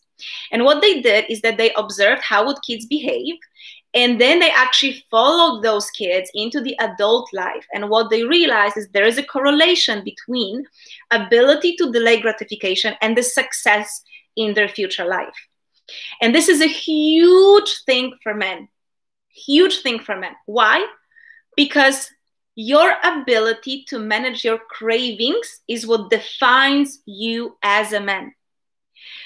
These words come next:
Think about when you're still a boy, everything excites you. It's like, "Oh, that's interesting, that's interesting, that's interesting, that's interesting."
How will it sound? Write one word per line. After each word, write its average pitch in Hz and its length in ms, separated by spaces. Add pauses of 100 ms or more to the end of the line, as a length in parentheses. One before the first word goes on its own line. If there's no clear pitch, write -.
(260)
Think 392 200
about 208 400
when 233 200
you're 311 120
still 392 220
a 427 200
boy, 208 420
everything 294 400
excites 196 480
you. - 40
It's - 80
like, 208 140
"Oh, 302 100
that's 339 200
interesting, 220 420
that's 311 220
interesting, 233 400
that's 466 180
interesting, 247 480
that's 494 220
interesting." - 480